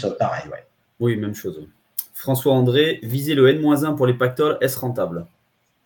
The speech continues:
Speaker 1: J'ai pas de réponse là-dessus. Je dirais que mes, mes premiers gains, je les ai obtenus sur des N moins un, les cent quarante mille euros dont je vous parlais en deux mille un. C'était une N moins un qui a pas perdu de rang.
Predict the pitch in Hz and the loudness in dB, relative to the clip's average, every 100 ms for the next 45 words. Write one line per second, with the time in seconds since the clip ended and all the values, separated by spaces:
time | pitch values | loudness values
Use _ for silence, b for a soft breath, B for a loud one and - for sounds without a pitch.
0 | - _ _ _ B B B B B - | -20 _ _ _ B B B B B 4
1 | 131 151 135 190 190 180 196 180 175 170 | 6 8 8 8 8 6 4 4 6 4
2 | - 202 151 139 160 160 156 135 131 131 | 4 2 4 6 4 6 6 6 6 6
3 | 127 131 139 139 147 131 180 180 160 165 | 4 4 2 4 2 6 4 6 4 2
4 | 180 202 139 143 127 139 139 151 - 160 | 4 2 2 2 4 4 4 0 2 2
5 | 165 180 - 180 156 143 151 147 147 143 | 6 4 4 0 2 4 4 4 4 4
6 | 135 156 160 127 123 151 143 143 131 143 | 4 4 4 2 2 2 2 2 2 2
7 | 135 131 147 143 135 123 113 113 123 120 | 2 2 2 2 4 4 4 2 2 4
8 | 131 131 120 113 117 117 120 120 123 120 | 4 4 2 -2 -4 0 0 2 2 2
9 | 104 101 101 127 123 127 127 123 139 156 | 2 0 0 2 6 6 6 2 0 0
10 | 131 - 127 127 143 139 135 127 147 139 | -4 2 6 8 6 4 2 2 2 2
11 | 131 113 139 139 127 127 123 123 156 | 0 2 2 4 2 6 6 6 2